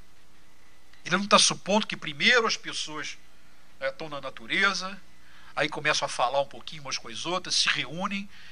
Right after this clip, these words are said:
vamos nos reinventar, vamos nos inventar. As pessoas se inventam enquanto coletividade, e agora que nós nos inventamos, vamos fazer um governo. Porque isso não é uma narrativa histórica, isso é uma,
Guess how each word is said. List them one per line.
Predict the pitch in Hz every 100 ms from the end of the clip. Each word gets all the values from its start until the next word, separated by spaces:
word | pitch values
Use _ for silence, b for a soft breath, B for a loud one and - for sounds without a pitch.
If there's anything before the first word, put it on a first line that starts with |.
| b b -
vamos | 269 220
nos | 214 175
reinventar, | 196 175 160 147 208 185 -
vamos | 175 214
nos | 180
inventar. | 160 165 131
As |
pessoas | - - 156
se | -
inventam | 214 143 147 165 190 202
enquanto | 160 143 135
coletividade, | 147 131 117 139 135 135 180 - B B -
e |
agora | 165 220 214
que |
nós | 185 190
nos | 180 160
inventamos, | 160 151 180
vamos | 180 220
fazer | - 170 156
um |
governo. | 139 131 113 B B
Porque | - 131
isso | 123 - - - 156
não |
é | 190
uma | 202
narrativa | 190 160 139 185
histórica, | 214 - 151 123 104 -
isso | 127 - 135
é | 147 B B B B -
uma, | 151 147